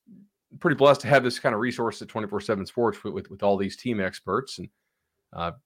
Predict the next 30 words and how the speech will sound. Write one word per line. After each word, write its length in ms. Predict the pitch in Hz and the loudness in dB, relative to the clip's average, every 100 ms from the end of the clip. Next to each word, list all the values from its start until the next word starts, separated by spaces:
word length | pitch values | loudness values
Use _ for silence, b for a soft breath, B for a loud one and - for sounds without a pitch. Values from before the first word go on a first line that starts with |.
| _ _ - | _ _ -6
I 60 | |
don't 60 | 98 | -4
know 40 | |
if 100 | 87 | -4
you've 120 | 90 | -4
heard 240 | 95 101 101 | 0 2 2
any, 200 | 95 95 | -2 -4
any 80 | 95 | -4
of 80 | 90 | -6
the 60 | 98 | -2
prior 280 | 107 101 | 2 4
episodes. 380 | 110 - 120 113 | 4 4 2 4
Basically, 300 | 127 123 113 | 2 2 0
just 120 | 98 | 2
go 140 | 123 120 | 6 6
through 420 | - 120 113 104 b b b 113 | 6 4 4 0 b b b 2
my 100 | 110 | 4
research, 500 | 113 101 113 113 - | 4 2 0 0 0
been, 200 | 101 98 | -2 0
been 180 | 98 | -4
reading, 380 | 95 113 104 104 | -2 -2 -2 -4
you 100 | 104 | -4
know, 180 | 95 92 - _ _ - | -6 -6 -10 _ _ -4
reading 220 | 117 117 | -2 2
I 160 | 113 117 | 4 6
I 240 | 117 151 | 4 2
and, 160 | 113 87 | -6 -8
and 160 | 92 | -10
figuring 300 | 113 101 104 | -8 -6 -2
out 240 | 107 107 | -2 -2